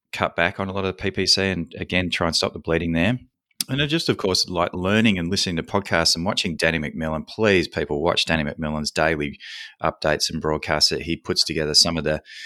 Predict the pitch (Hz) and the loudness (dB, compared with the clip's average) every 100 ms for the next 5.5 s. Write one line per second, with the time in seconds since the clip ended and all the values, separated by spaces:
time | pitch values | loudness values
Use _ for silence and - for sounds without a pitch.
0 | - - - - - - 85 80 85 82 | -14 -14 -16 -18 -12 -4 -2 0 2 2
1 | - 82 82 82 82 80 80 78 80 80 | 0 0 0 0 0 0 0 0 0 2
2 | 82 80 90 - - _ - 80 78 76 | 4 4 4 -2 -16 _ -2 0 2 0
3 | - - 85 78 78 76 73 76 73 78 | 0 4 4 4 2 2 0 -2 0 0
4 | 73 - 80 80 - - 82 78 76 78 | 2 0 -2 0 2 0 -2 0 2 0
5 | 71 78 80 110 | -2 0 2 0